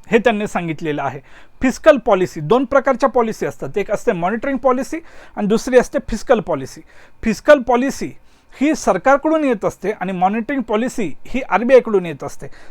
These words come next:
ते आपण बँकिंगमध्ये पाहणार. त्याचबरोबर जी शासकीय अर्थव्यवस्था आहे, ज्याच्यामध्ये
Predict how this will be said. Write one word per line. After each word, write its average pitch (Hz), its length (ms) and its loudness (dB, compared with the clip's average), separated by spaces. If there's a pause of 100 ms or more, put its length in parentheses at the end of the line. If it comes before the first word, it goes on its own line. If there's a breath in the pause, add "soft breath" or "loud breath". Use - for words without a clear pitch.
(140 soft breath)
ते 254 40 6
आपण 240 240 4
बँकिंगमध्ये 202 540 0
पाहणार. - 340 -8 (380 soft breath)
त्याचबरोबर 277 600 6
जी 180 220 -4
शासकीय 262 500 2
अर्थव्यवस्था 269 760 4
आहे, 139 220 -4
ज्याच्यामध्ये 196 560 -2